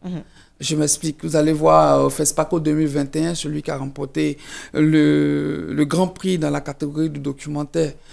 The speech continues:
Speaker 2: Euh, il faut que je, Moumouni,
Speaker 1: Oui.
Speaker 2: il a, il était dans le programme, euh, Gaderi Nortin, il était dans le programme, euh, Africa Doc.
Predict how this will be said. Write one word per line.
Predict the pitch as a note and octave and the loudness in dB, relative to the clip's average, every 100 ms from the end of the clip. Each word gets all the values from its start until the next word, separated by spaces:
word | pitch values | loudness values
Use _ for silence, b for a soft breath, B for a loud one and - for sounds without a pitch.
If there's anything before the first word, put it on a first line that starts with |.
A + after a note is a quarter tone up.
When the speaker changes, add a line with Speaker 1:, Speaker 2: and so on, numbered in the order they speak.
| B B - | B B -10
Speaker 2:
Euh, | C#3+ C#3+ | -6 -4
il | C3+ C3+ C#3 C#3 C#3+ D3 D3+ C#3 - | -4 -6 -8 -12 -14 -14 -10 -10 -6
faut | - D3+ | -6 -4
que | D#3 | -4
je, | C#3+ C#3 C#3 C#3 C3+ C#3 _ _ _ _ E3 | 0 0 0 -2 -6 -10 _ _ _ _ 4
Moumouni, | E3+ G3+ G#3 G#3 C4+ - | 6 8 6 6 2 -4
Speaker 1:
Oui. | F3+ D#3 B | -10 -10 B
Speaker 2:
il | D#3 | 0
a, | D3+ | 0
il | D#3 | 2
était | D3 G3+ | 2 4
dans | F3+ | 4
le | D#3+ | 0
programme, | D3+ D#3 C#3 F#3 F#3 | 0 -4 0 0 2
euh, | D3 C#3 | 2 4
Gaderi | D3+ D3+ D#3+ F#3 | 6 6 4 2
Nortin, | E3+ C#3 A3+ B3 | 0 -2 -2 0
il | |
était | D#3+ F3 | 0 -2
dans | E3 | 0
le | D3+ | -2
programme, | C3+ D3 E3 F3 - _ _ - | -4 -4 -4 -4 -10 _ _ -4
euh, | D3 C#3+ - | -2 0 -2
Africa | - - D3+ D3 | -6 -8 -4 -2
Doc. | C#3 C3 | -2 -6